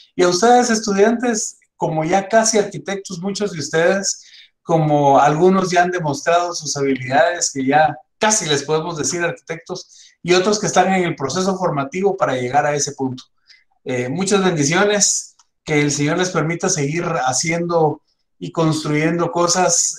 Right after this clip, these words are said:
eh, pensando en que nuestro, nuestro objetivo es, eh,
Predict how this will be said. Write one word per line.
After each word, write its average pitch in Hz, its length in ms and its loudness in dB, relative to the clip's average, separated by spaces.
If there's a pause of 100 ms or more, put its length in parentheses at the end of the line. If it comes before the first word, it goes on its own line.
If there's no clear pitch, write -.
eh, 139 440 0 (100)
pensando 170 580 -2
en 160 180 0
que 135 360 -2
nuestro, 139 760 -2 (480)
nuestro 151 340 -2
objetivo 175 580 2
es, 165 560 2
eh, 131 360 0